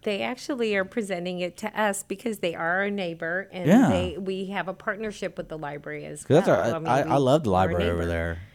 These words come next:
Speaker 1: And they are, uh, they have been depositing their retired American flags now at the park. There's different organizations,
Speaker 2: Yeah.
Speaker 1: V F W and other organizations as well. But we wanted, it, it's a, a easily found location. We're right next to the library.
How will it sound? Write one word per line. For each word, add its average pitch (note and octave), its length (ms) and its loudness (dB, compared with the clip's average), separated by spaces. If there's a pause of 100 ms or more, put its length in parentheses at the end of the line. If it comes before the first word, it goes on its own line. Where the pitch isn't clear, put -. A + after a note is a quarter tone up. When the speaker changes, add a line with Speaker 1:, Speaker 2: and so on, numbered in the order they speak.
(160)
Speaker 1:
And E3 360 -10
they F#3+ 340 -6
are, F3+ 460 -2
uh, D#3 260 -6
they F3 140 -6
have F3+ 320 -10
been F3+ 240 -4
depositing F3+ 640 -8
their E3 320 -6
retired E3+ 500 -6
American E3+ 400 -8
flags D#3+ 400 -10
now D3+ 200 -8
at D#3 100 -14
the F3+ 60 -16
park. F#3+ 400 -6
There's G3 200 -10
different A3+ 400 -4
organizations, G3 1000 -4
Speaker 2:
Yeah. D#3 40 -18
Speaker 1:
V D#3+ 140 -10
F - 140 -16
W E3 360 -8
and D#3+ 120 -8
other E3+ 240 -10
organizations E3 800 -10
as F3 240 -12
well. F3+ 320 -10 (320)
But F3 160 -4
we G#3+ 420 -4
wanted, F#3 600 -8
it, - 240 -12
it's C#3+ 380 -14
a, - 80 -14 (160)
a A2 80 -14 (580)
easily A3+ 680 -6
found F3+ 380 -6
location. F3 640 -8
We're F3+ 120 -6
right D3+ 220 -6
next D3 280 -14
to F3 120 -8
the D#3+ 200 -10
library. C#3+ 580 -10